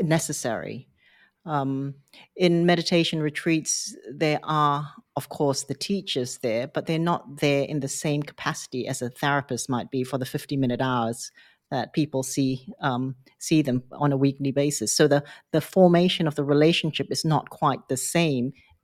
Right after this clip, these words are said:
um, when you're te-, talking to your meditation teacher compared to when you're,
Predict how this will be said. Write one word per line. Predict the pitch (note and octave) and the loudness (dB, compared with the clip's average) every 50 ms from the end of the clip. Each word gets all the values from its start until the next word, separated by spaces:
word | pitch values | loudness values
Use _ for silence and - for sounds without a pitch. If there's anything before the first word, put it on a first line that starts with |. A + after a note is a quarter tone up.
| - | -4
um, | - C3+ B2+ B2+ C3 C3+ | -2 -2 -2 -2 -2 -2
when | C3 C#3+ C#3+ | -2 0 0
you're | C#3 C#3 | 0 0
te-, | C#3 - D#3+ D3+ D3 - _ | 0 2 0 0 0 -2 _
talking | - - D#3+ D3 - D3 C3+ | 2 4 4 4 4 2 0
to | - C#3+ | 2 2
your | C#3 | 2
meditation | C3+ C#3 C3+ C3 - - C3 C3 B2+ - B2 A#2+ | 4 4 2 2 0 0 0 0 0 0 -2 -2
teacher | - - E3+ D#3 - - G#2 G2+ A#2 C#3+ - - | 0 0 0 0 -2 -4 -4 -4 -4 -4 -6 -8
compared | D3+ C3+ - C3+ A#2 A2 - - | -8 -6 -4 -2 -2 -2 -2 -2
to | - C3+ B2+ C3 C3 B2+ - - - _ _ - | 0 0 0 0 0 -4 -10 -20 -20 _ _ -2
when | D3 C3+ C3+ C#3 | 0 2 2 4
you're, | C#3 C3+ C3 B2+ B2+ B2+ C3 | 4 4 4 2 2 -2 -4